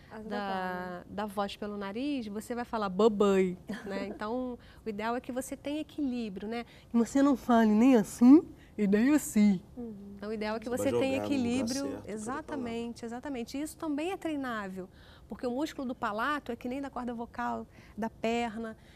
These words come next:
Speaker 2: é um músculo estriado esquelético, é, ele é
Speaker 1: Uhum.
Speaker 2: treinável.
Speaker 1: E o desvio de septo, que a gente ouve tanto falar, que a gente vê a, a dificuldade, né, na fala por conta desse desvio. Tem alguma coisa a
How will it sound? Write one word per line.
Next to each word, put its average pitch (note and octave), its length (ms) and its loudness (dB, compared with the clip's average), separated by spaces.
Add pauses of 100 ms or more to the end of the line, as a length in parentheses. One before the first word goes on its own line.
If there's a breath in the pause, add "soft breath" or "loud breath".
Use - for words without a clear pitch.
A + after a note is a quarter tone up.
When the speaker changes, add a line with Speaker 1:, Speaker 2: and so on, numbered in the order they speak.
(120)
Speaker 2:
é A3+ 60 -8
um A#3 40 -4
músculo B3+ 300 -6
estriado B3+ 340 -8
esquelético, C4 680 -8
é, G#3+ 140 -12
ele A#3+ 200 -6
é A#3+ 60 -4
Speaker 1:
Uhum. A3 60 -8
Speaker 2:
treinável. G3 800 -8 (400 loud breath)
Speaker 1:
E F#4 100 -4
o G#4 60 0
desvio D4+ 540 -2
de C4+ 160 -6
septo, F#3+ 680 -16
que - 60 -18
a G3 60 -14
gente G#3 260 -14
ouve G#3+ 240 -10
tanto D4+ 320 -14
falar, G3 360 -12
que G#3+ 120 -14
a G#3 60 -10
gente B3+ 240 -10
vê B3+ 260 -6
a, F3+ 300 -12 (100)
a G#3 60 -10
dificuldade, G#3 760 -8
né, F#3+ 300 -12 (100)
na G#3 140 -12
fala A3 420 -10
por C#4+ 200 -14
conta D#4+ 300 -10
desse C#4 280 -10
desvio. G3 560 -12 (640 loud breath)
Tem C#4+ 100 -4
alguma C4 320 -6
coisa F#3 380 -12 (120)
a F3 120 -14